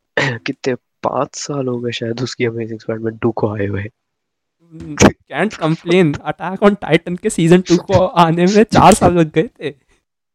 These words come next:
Speaker 1: Oh shit, अबे यार, एक्टर्स मान कैसे जाएंगे वे?
Speaker 2: No Way
Speaker 1: पाँच
Speaker 2: Home के लिए
Speaker 1: साल
Speaker 2: मान
Speaker 1: बाद।
Speaker 2: गए, and Sony भी like, "अब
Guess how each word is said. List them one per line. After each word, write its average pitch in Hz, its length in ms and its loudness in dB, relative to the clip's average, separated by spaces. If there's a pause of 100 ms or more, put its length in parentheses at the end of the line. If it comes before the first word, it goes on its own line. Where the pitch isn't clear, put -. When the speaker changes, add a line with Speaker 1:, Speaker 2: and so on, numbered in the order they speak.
(680)
Speaker 1:
Oh - 180 -6
shit, - 500 -2 (580)
अबे 110 580 -10
यार, 101 480 -2 (2250)
एक्टर्स 127 480 -4
मान 117 280 -6
कैसे 123 260 -4
जाएंगे 107 440 -8
वे? 95 160 -8
Speaker 2:
No - 1160 -12
Way 135 160 -2
Speaker 1:
पाँच 107 180 2
Speaker 2:
Home - 120 -6
के 101 100 -2
लिए 165 80 -2
Speaker 1:
साल - 0 -
Speaker 2:
मान 123 220 -4
Speaker 1:
बाद। 127 120 -6
Speaker 2:
गए, 240 280 -10
and 196 160 -12
Sony 156 220 -4
भी 156 140 -8
like, 139 240 -4
"अब 151 200 -8